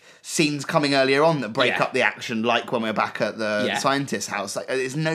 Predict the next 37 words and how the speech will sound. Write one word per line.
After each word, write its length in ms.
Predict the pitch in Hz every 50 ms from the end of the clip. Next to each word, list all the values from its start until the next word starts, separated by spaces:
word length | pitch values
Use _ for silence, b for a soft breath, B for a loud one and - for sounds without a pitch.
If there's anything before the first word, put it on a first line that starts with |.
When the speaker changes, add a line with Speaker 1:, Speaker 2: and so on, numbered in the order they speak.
| 156 156
Speaker 1:
logic 360 | 156 151 165 160 - - -
as 100 | 135 120
to 100 | - 139
why 360 | 127 113 120 127 123 135 131 127
they're 180 | 127 123 120 120
spending 460 | - - 135 127 127 120 123 120 113
the 80 | 117
time 380 | 113 - - - 127 117 120 123
and 100 | 120 113
money 180 | 117 117 120 117
on 100 | 110 110
the 80 | 104 101
things 320 | 95 - 127 117 120 117
that 60 | 113 110
they're 80 | 110 117
spending 240 | - - 113 110
the 60 | 113 113
time 180 | - 101 104
and 100 | 104 104
money 180 | 107 117 123 120
thi-, 220 | 110 - 107 - -
uh, 80 | 107 110
money 220 | 107 117 123 131 117
on 160 | 101 98 92 -
again. 460 | 107 104 120 120 120 110 92 - -
Speaker 2:
Yeah. 180 | - 107 101 - - B B B B B B B
Speaker 1:
Um, 220 | - 107 98 92 -
Speaker 2:
Um, 300 | 143 131 123 120 - - _ _ _ _
<laughs> 200 | _ _ _ -
so, 140 | - - - - - -
yeah. 280 | 190 175 147 113 90 - B B B B B B B
So 220 | - - 165 151
Jonathan 420 | 143 139 180 175 175 175 - 180 147
then, 320 | 151 143 139 139 127 127 - _ _ _ _
uh, 200 | - 127 127 117 - -
interrupts 540 | 135 135 - - 151 139 - - - -
Maddie, 480 | 123 120 117 104 110 110 113 113 - b